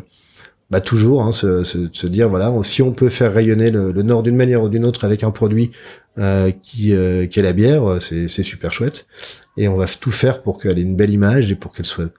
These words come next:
qu'elle continue d'être toujours aussi bonne et d'être le plus diffusée possible,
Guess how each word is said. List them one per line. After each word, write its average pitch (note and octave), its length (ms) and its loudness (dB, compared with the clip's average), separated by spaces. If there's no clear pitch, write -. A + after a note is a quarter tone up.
qu'elle - 140 -20
continue G2+ 320 -2
d'être E2+ 160 -2
toujours B2+ 240 0
aussi G2+ 240 -2
bonne F#2+ 320 0
et A2 100 0
d'être F#2+ 280 -2
le E2 120 0
plus A2+ 220 2
diffusée G#2 360 0
possible, A2+ 460 -4